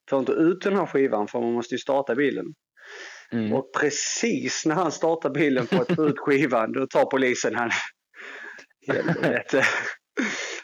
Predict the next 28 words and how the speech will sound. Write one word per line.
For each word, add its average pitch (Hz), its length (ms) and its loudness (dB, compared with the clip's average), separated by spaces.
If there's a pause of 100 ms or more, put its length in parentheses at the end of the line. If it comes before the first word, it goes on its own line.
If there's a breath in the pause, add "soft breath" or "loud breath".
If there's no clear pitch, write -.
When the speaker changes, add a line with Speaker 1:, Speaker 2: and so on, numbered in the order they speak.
(200)
Speaker 1:
Så - 180 -6
det 123 100 -2
Speaker 2:
Ja. 127 60 0
Speaker 1:
var, 120 640 0 (560)
ja, 123 320 -4 (100)
jag 131 100 -6
kommer 127 160 -2
att - 60 -4
tänka 127 240 -2
på - 120 -4
den 113 200 0 (400)
scenen 104 480 -2
just 110 180 -4
nu. 101 160 -6 (920)
Speaker 2:
Ja. 127 300 -2 (760 loud breath)
Det - 80 -4
är 117 40 2
den 127 120 -2
klassiska, 143 500 0 (320)
eh, 127 260 0 (840)
taskiga 139 560 2
danska 135 480 2
tajmingen. 120 480 0 (480)
Speaker 1:
Ja, 131 180 2
det 151 100 2
brukar 156 300 0
vara 143 140 0
så. 110 300 -2